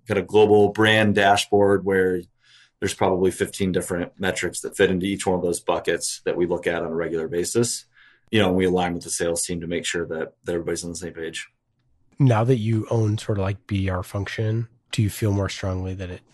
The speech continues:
Speaker 2: should live in, in marketing?
Speaker 1: Yeah, a little, little bit of a biased answer, but yeah, I think they should be. And there's,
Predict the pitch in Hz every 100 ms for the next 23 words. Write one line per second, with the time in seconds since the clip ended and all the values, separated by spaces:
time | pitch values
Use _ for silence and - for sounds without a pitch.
0 | - - 98 92 95 90 - - 104 90
1 | 92 - 107 - _ _ _ _ _ -
2 | 196 - 120 120 113 117 113 113 107 98
3 | 98 95 98 104 101 104 92 92 85 98
4 | 90 78 - 110 101 90 - 90 87 95
5 | 95 90 _ _ _ - - 127 156 160
6 | - -